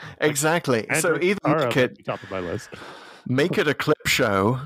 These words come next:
Speaker 1: and that would sort of placate the, the guys at the B B C who want this to get even cheaper. Uh,
Speaker 2: <laughs>
Speaker 1: you know, and, and
Speaker 2: Right.
Speaker 1: that might actually be more fun, because you'd, you'd have more trial scenes, more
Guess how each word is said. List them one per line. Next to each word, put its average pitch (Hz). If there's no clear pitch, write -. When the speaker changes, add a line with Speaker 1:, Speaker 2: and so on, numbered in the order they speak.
Speaker 1:
and 113
that 120
would 123
sort 131
of 110
placate 113
the, 110
the 117
guys 117
at 120
the 117
B 117
B 107
C 127
who 110
want 110
this 113
to -
get 110
even 107
cheaper. 123
Uh, 113
Speaker 2:
<laughs> -
Speaker 1:
you 156
know, 113
and, 156
and 170
Speaker 2:
Right. 95
Speaker 1:
that 147
might 403
actually 320
be 294
more 311
fun, 269
because 190
you'd, 196
you'd 165
have 160
more 165
trial 160
scenes, 156
more 151